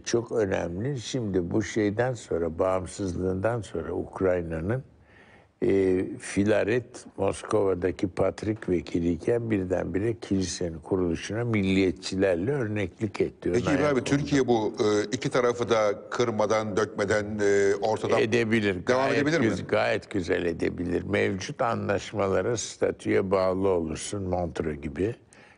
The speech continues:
Speaker 1: Kurallara dikkat edersin. Her zaman için Rusya ile Batı devletleri arasında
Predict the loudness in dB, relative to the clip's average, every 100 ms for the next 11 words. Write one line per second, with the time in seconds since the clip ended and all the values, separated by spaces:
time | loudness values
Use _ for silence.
0 | _ -2 2 2 2 2 2 2 0 -2
1 | 0 0 2 0 0 0 -2 -4 -4 -8
2 | -16 -20 -20 -16 -2 0 0 0 -4 -2
3 | -2 -4 -6 -6 -6 -2 0 0 -2 0
4 | 0 2 0 0 2 0 0 -2 2 2
5 | 4 2 0 0 0 2 0 0 -6 -8
6 | -4 -2 -2